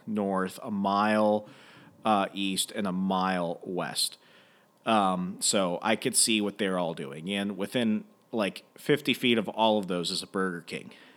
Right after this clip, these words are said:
Between all of those McDonald's near me and Burger Kings near me, they're offering between sixteen to eighteen dollars.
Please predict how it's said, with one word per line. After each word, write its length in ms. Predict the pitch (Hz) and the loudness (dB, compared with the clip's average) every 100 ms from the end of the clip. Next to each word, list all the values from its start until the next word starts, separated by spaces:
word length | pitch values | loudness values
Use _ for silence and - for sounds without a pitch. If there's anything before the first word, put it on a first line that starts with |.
| _ _ _ _ | _ _ _ _
Between 320 | - - 226 208 | -6 0 2 6
all 240 | 139 160 | 6 6
of 80 | 151 | 6
those 220 | 135 131 | 4 4
McDonald's 640 | 123 110 120 123 107 101 | 0 2 4 4 2 0
near 240 | 107 110 98 | 0 2 0
me 240 | 78 71 - - - | -4 -12 -20 -20 -4
and 220 | 104 123 | 2 2
Burger 260 | 131 131 135 | 2 0 -2
Kings 340 | - 113 98 | 0 0 0
near 220 | 98 95 90 | -2 -2 -2
me, 240 | 78 - - - - | -6 -10 -18 -20 -6
they're 200 | 101 110 | 0 2
offering 420 | 135 127 - 104 | 4 2 2 -2
between 300 | 95 98 92 | -2 -4 -4
sixteen 440 | 87 113 - 110 101 | -2 -2 -2 -2 -2
to 80 | 78 | -2
eighteen 380 | 87 90 90 | -4 -6 -8
dollars. 520 | 80 57 53 - - | -6 -6 -8 -10 -12